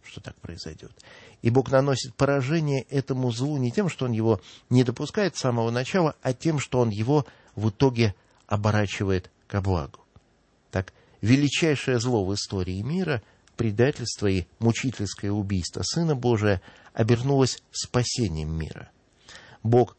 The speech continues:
побеждает зло не тем, что вот вообще ему не даёт совершиться, а тем, что это зло в итоге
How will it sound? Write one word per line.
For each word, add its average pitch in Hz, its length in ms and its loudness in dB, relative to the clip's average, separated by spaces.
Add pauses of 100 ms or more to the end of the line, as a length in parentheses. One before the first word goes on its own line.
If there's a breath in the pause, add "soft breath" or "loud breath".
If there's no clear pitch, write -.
(140)
побеждает 113 600 2
зло 113 460 0
не 110 140 -4
тем, 214 300 -4
что - 180 -12
вот 117 180 -4 (500)
вообще - 360 0
ему 95 140 0
не 85 120 -6
даёт 82 220 -4
совершиться, - 580 -16 (720 loud breath)
а 92 140 0
тем, 170 240 -2
что - 180 -4
это 117 140 -4
зло 139 380 -2
в 101 200 0
итоге 139 560 -2